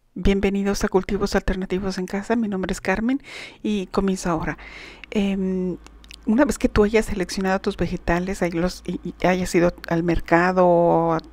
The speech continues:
un lugar donde tú adquieres tus productos, los seleccionas, eh, comienzas a lavarlos para poder guardarlos o usarlos de inmediato, cualquiera que sea el caso. El producto estrella es la sal. La sal por varias razones.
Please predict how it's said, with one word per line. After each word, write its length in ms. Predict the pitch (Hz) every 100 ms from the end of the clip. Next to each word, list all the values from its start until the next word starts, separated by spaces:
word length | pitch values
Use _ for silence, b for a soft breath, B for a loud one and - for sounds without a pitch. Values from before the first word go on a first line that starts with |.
| -
un 220 | 175 175 180
lugar 240 | 170 170
donde 240 | 175 165
tú 140 | - -
adquieres 440 | 185 - 170 -
tus 140 | - 175
productos, 580 | - 185 - - 220 B B B B B
los 500 | - 180 175 165 - -
seleccionas, 1080 | - 175 175 - 170 185 202 226 233 - -
eh, 400 | 190 185 180 185 B B B B B
comienzas 540 | - 196 202 190 185
a 60 | 175
lavarlos 460 | 170 165 160 190 -
para 180 | 165
poder 240 | - 160 175
guardarlos 580 | 175 170 170 175 190 -
o 100 | 190
usarlos 540 | 185 180 - 147 170
de 80 | 170
inmediato, 500 | 156 147 - - - - B B B -
cualquiera 360 | 180 - 180
que 140 | - 160
sea 140 | 165
el 60 | 147
caso. 300 | 101 - - - _ 247
El 80 |
producto 400 | - 302 269 247
estrella 420 | 247 - 202 202 208
es 140 | 202
la 80 | 170
sal. 280 | - 175 - - - - B B B
La 180 | 180 185
sal 280 | - 254
por 400 | 269 240 202 190
varias 280 | 180 196 220
razones. 560 | - - - - -